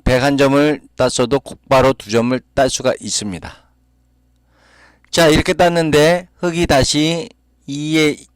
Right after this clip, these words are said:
이 한 점을 따기 위해서 또 여기를 둘 수가 있을까요? 없을까요? 둘 수가 있습니다. 자, 이렇게 해서 계속,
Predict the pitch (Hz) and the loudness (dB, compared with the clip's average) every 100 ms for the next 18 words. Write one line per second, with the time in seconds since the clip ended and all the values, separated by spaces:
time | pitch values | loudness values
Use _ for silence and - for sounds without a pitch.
0 | - 143 160 160 156 156 151 143 143 151 | -14 -8 -2 -2 0 0 0 2 0 0
1 | 147 143 139 - 127 120 123 131 143 143 | 0 0 0 -2 -2 -2 0 -2 2 2
2 | 147 - 104 - 131 127 107 101 - 107 | 0 -2 -6 -2 0 0 -2 -6 -4 -4
3 | 98 87 - - 85 131 180 _ _ _ | -4 -6 -10 -10 -4 -4 -4 _ _ _
4 | _ _ _ _ _ _ _ _ _ _ | _ _ _ _ _ _ _ _ _ _
5 | _ _ _ _ - 123 117 139 135 160 | _ _ _ _ -12 -8 -6 -2 0 0
6 | - _ _ _ _ _ _ _ _ _ | -2 _ _ _ _ _ _ _ _ _
7 | _ _ - 113 131 95 85 - - _ | _ _ -12 -8 -8 -10 -12 -12 -16 _
8 | _ _ _ _ _ _ - 165 175 175 | _ _ _ _ _ _ -2 2 2 2
9 | 165 170 143 135 147 - | 2 2 0 0 0 -2